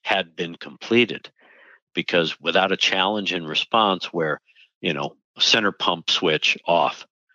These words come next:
there's nobody to respond and say, "Yep, center pump switch is off." There is no challenge and response. So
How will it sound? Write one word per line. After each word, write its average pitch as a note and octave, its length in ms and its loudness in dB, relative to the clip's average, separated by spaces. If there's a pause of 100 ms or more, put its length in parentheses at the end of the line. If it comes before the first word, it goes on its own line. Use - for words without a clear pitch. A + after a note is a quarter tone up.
(180)
there's F2+ 220 0
nobody F#2+ 340 2
to D#2+ 120 -2
respond D#2+ 540 0 (720)
and D#2 120 -8
say, C#2+ 420 0 (120)
"Yep, - 260 -2
center F#2+ 280 0
pump E2 320 -4
switch - 280 -2
is D2 160 2
off." - 320 -8 (880)
There F2+ 220 0
is F2+ 120 0
no F2 140 -2
challenge E2+ 460 0
and D2+ 120 -6
response. E2 520 -2
So - 240 -2